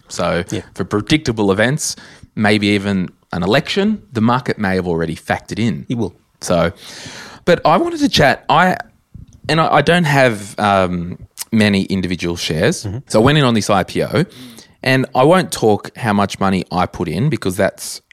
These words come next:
Speaker 1: irrelevant. Um,
Speaker 2: It's a bit rude anyway.
Speaker 1: It's a bit rude. But as at the time now, it's been just over a week.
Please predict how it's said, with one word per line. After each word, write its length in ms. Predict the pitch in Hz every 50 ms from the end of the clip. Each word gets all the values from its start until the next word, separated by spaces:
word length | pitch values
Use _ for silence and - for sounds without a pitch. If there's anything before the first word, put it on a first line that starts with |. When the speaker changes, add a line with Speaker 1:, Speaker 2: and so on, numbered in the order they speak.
| _ _
Speaker 1:
irrelevant. 640 | - 92 85 80 - - - 80 87 156 196 - - - - - - - - - - - - - _ _ _
Um, 420 | - 101 104 101 104 101 101 101 101
Speaker 2:
It's 80 | 98
a 40 | 98
bit 120 | - -
rude 280 | 113 98 90 85 82 73
anyway. 320 | 80 82 76 76 90 95 _ _ _ -
Speaker 1:
It's 160 | 104 - -
a 40 | 135
bit 160 | 127 - 67
rude. 480 | 92 90 85 80 73 71 - - - _ - _ _ _ _ _ _ _ _ _ _ _ _ _ -
But 640 | 127 - 131 135 135 127 - - - - - - - _ _ _ _ _ _ _ _ _ _ _ _ -
as 200 | 127 139 147 147
at 100 | 139 -
the 80 | 135 131
time 580 | - - - - - 127 131 156 160 143 120
now, 300 | 104 98 98 98 98 95
it's 160 | 98 92 -
been 260 | - - 107 101 98 92
just 280 | - 127 120 - -
over 220 | 117 104 95 98 90
a 60 | 82
week. 460 | 80 78 73 104 170 - - -